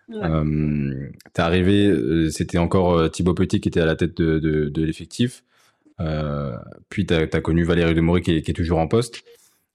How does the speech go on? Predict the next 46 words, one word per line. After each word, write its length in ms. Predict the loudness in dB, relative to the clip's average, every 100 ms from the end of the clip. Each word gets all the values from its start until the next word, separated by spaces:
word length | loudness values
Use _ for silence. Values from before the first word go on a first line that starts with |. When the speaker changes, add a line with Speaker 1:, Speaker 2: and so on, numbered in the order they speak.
| _
Speaker 2:
Euh, 240 | -8 -6 -8
quelle 180 | 0 2
différence, 480 | 2 2 2 2 0
toi, 180 | 0 0
tu, 680 | -2 0 2 4 4 2 -2
tu 160 | -2 2
notes 400 | 2 2 -4 -2
dans 160 | 0
le, 720 | 2 2 2 2 0 -2 -4 -8
dans 160 | -4 0
le 100 | 0
jeu 240 | 2 0
de 200 | 2 0
ces 200 | -2 -6
deux, 460 | -4 0 2 2 -2
euh, 80 | -6
entraîneurs-là, 680 | -8 -4 -2 0 -2 -4 -8 -20 -20 _ -6
euh, 240 | -4 -4
qui, 420 | -6 -6 -4 -2 0
en 80 |
plus, 140 | 0 -2
se 140 | -2
sont 160 | -2 2
livrés 340 | 2 2 2
des, 320 | 2 2 2
des 140 | 2 0
beaux 160 | 0
combats, 420 | 0 2 2 4 4
euh, 280 | 2 2 2
à 40 |
l'époque 400 | 0 0 -2 -4
où, 200 | -12 -12
euh, 120 | -12
Valérie 280 | -8 -6 -4
Demoury 280 | -6 -8 -8
était 140 | -2
à 60 | -2
Lyon 300 | -2 -6 -8
et 60 | -10
Thibaut 200 | -14 -10
Petit 300 | -10 -4 -2
à 20 |
Montpellier, 340 | -2 -6 -12
où 60 | -12
c'était, 300 | -14 -10 -8
euh, 120 | -8